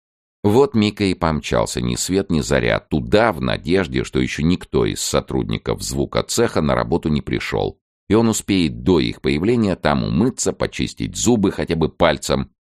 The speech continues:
и привести себя в относительный порядок. Может быть, даже удастся немного покемарить, чтобы потом не клевать носом в павильоне на съёмках.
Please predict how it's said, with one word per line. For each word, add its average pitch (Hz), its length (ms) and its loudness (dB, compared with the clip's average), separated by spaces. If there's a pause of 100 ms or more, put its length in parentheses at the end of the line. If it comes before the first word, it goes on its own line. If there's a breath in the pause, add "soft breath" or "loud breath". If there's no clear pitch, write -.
(100)
и - 60 -2
привести 87 440 0
себя 90 260 0
в 69 60 -2
относительный 69 640 -4
порядок. 52 640 -4 (640)
Может 87 260 2
быть, 82 220 0
даже 76 260 2
удастся 71 480 0
немного 71 400 0
покемарить, 76 720 -2
чтобы - 260 -6
потом 62 340 -2
не 60 100 -4
клевать 62 360 0
носом 62 440 -2
в - 100 -20
павильоне 64 540 0
на 58 120 -2
съёмках. - 640 -6